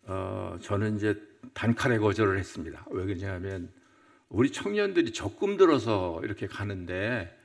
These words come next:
아, 내가 이 교회 돈을 받고 가면 되겠느냐. 그래서 이제,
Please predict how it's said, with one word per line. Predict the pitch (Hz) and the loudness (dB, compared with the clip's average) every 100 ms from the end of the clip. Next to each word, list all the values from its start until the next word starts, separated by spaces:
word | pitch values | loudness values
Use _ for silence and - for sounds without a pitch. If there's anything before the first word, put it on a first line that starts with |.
| _ _ _ _ - | _ _ _ _ -10
아, | 95 92 87 85 82 90 104 _ _ - _ _ | -6 -4 -4 -6 -8 -12 -18 _ _ -20 _ _
내가 | 95 90 117 147 117 98 73 - _ - | -8 0 0 2 2 2 -2 -10 _ -10
이 | 104 95 87 87 - | -6 -4 -4 -8 -6
교회 | 110 101 120 127 110 95 | -2 2 4 2 0 -2
돈을 | 98 95 101 | -4 -2 -4
받고 | - 80 - 87 117 131 - _ - - _ - 95 | -6 -16 -6 -4 -4 -8 -18 _ -20 -20 _ -20 -12
가면 | 90 92 101 | -8 -6 -6
되겠느냐. | 92 82 78 76 87 90 80 92 - _ _ | -4 -6 -6 -8 -4 -4 -4 -12 -20 _ _
그래서 | - 90 104 | -4 -2 -2
이제, | 90 85 | -6 -6